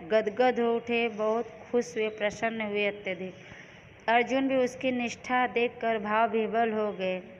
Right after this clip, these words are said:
एकलव्य सच्चे और आज्ञाकारी शिष्य के रूप में प्रसिद्धि प्राप्त करके सबके दिलों में अमर हो गए।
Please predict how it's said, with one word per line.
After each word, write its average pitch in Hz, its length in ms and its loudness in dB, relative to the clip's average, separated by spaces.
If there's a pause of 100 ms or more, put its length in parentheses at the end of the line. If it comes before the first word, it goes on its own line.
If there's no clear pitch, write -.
(680)
एकलव्य 254 640 2
सच्चे 254 500 0
और 240 140 6
आज्ञाकारी 220 840 2
शिष्य 254 420 -4
के 240 200 2
रूप 240 260 0
में 220 260 -6 (380)
प्रसिद्धि 233 640 2
प्राप्त 240 420 0 (120)
करके 226 460 -2 (240)
सबके 226 460 -2
दिलों 226 320 -2
में 220 260 -6
अमर 208 420 -4
हो 190 240 -4
गए। 185 260 -4